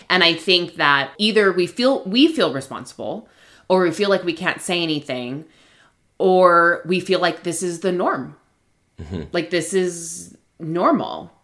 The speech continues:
Speaker 1: for women to go through this. I mean, it's, it's crazy.
Speaker 2: Yeah, I will say every w-,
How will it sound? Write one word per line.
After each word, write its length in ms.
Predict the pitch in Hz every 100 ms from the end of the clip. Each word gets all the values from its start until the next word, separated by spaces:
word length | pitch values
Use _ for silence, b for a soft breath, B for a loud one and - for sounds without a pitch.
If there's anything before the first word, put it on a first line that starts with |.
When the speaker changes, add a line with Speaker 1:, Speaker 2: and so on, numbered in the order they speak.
| _
Speaker 1:
for 280 | 185 170 165
women 320 | 160 160 156
to 80 | 156
go 140 | 165 202
through 160 | 151
this. 400 | - - - - - _ _ _ _ b b b b b
I 80 | 233
mean, 200 | 269 269
it's, 140 | 262
it's 220 | - 226 -
crazy. 480 | 220 370 - - -
Speaker 2:
Yeah, 200 | 120 131
I 100 | 131
will 100 | 147
say 220 | 165 143
every 840 | - 120 127 117 139 135 131 135
w-, 500 | - 104 98 98 104